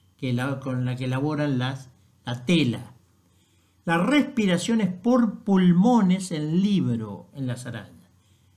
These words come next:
También hay algunas por tráqueas o por ambos sistemas.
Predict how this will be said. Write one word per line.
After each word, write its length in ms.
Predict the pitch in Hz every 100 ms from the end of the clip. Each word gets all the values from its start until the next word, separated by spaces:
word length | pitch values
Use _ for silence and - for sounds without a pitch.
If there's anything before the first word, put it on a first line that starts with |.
| _ _
También 420 | 135 135 151 180
hay 200 | 185 190
algunas 340 | 180 196 208
por 260 | 190 202 180
tráqueas 640 | 262 262 240 226 226 - - _ _
o 180 | 196 180
por 140 | 214
ambos 320 | 226 196 180
sistemas. 680 | 151 - 135 117 104 104 -